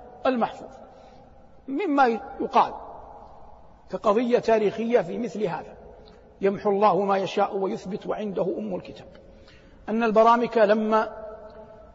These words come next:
غضب عليهم هارون الرشيد وأراد أن يقتلهم،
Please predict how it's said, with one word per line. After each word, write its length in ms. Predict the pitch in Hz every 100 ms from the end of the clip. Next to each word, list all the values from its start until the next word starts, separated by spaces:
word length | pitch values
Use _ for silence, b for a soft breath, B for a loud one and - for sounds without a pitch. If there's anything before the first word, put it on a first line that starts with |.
| - - b b b b - 190
غضب 280 | 247 240
عليهم 540 | 220 208 226 226 226 202
هارون 340 | 208 214 202
الرشيد 560 | 190 185 - 220 233 202
وأراد 440 | - 196 220 208
أن 160 | 220 208
يقتلهم، 460 | 202 - 170 -